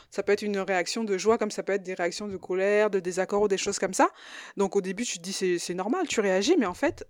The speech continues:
euh, quand, quand t'arrives à prendre du recul, du recul, tu te dis, « Mais c'est exagéré. » Enfin,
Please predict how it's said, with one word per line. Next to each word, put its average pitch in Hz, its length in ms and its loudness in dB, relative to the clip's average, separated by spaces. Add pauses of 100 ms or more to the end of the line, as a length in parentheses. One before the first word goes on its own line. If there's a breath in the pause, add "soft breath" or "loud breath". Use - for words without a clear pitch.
(120)
euh, 175 120 -10 (240)
quand, - 120 -2 (340)
quand 185 100 -6
t'arrives 175 340 0
à - 80 6
prendre 247 240 -4
du 175 100 -10
recul, 175 280 -8 (120)
du 175 160 -8
recul, 175 320 -4
tu - 120 -12
te 165 60 -16
dis, « 208 160 -8
Mais 156 320 -10 (160)
c'est - 400 -12 (260)
exagéré. » 170 640 -6
Enfin, 160 160 -6